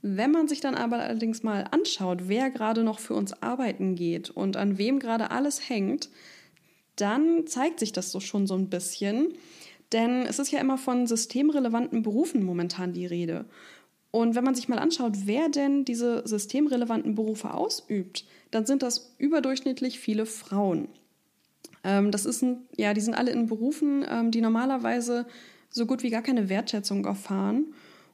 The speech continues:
Und jetzt in der Krise zeigt sich aber, wie wichtig diese Berufe wirklich für uns alle sind und fürs Überleben letztendlich auch.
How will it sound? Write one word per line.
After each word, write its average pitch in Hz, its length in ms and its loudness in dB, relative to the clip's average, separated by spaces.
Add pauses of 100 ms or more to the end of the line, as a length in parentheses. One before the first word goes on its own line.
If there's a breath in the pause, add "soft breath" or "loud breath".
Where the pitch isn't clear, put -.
Und 226 320 4
jetzt 233 160 0
in 240 80 0
der 226 100 0
Krise 269 320 2
zeigt 269 320 -4
sich 202 220 -6
aber, 196 260 2
wie 220 320 0
wichtig 247 320 0
diese 196 200 0
Berufe 208 420 -2
wirklich 226 300 -2
für - 100 -4
uns 226 180 0
alle 233 360 0
sind 175 360 -4
und 202 160 -2
fürs 220 400 -4
Überleben 220 580 2
letztendlich 175 680 -6
auch. - 240 -4